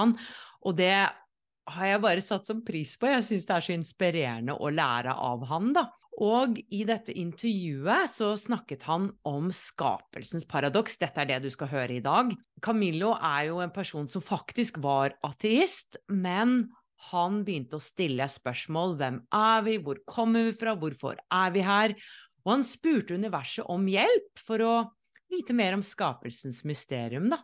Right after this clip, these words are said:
Og så var det en e-post han fikk fra en mann som forklarte da skapelsens syklus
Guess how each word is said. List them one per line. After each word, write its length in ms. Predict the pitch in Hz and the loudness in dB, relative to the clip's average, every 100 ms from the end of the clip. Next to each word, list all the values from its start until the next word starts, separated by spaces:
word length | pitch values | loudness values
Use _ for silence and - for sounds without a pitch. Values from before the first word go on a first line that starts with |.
| _ - | _ -12
Og 80 | 180 | -8
så 140 | 240 | -4
var 160 | 214 185 | -2 -4
det 100 | - - | -6 -8
en 320 | 170 202 233 - | -6 -4 -4 -6
e-post 560 | 139 123 120 - 233 - 269 | -6 -6 -8 -8 -8 -6 -8
han 100 | 254 | -8
fikk 460 | - 392 - - | -8 -10 -10 -18
fra 160 | - - 180 | -10 -8 -2
en 160 | 196 | -2
mann 480 | 185 185 349 226 113 _ _ | -2 -2 -2 -2 -4 _ _
som 240 | - 170 | -6 -4
forklarte 720 | - 208 - 156 117 104 - | -4 -10 -8 -6 -6 -8 -8
da 200 | 180 170 254 | -4 -4 -6
skapelsens 840 | - - 160 107 - - - 151 | -10 -6 -6 -6 -10 -12 -8 -8
syklus 480 | - 120 151 220 370 | -8 -8 0 0 0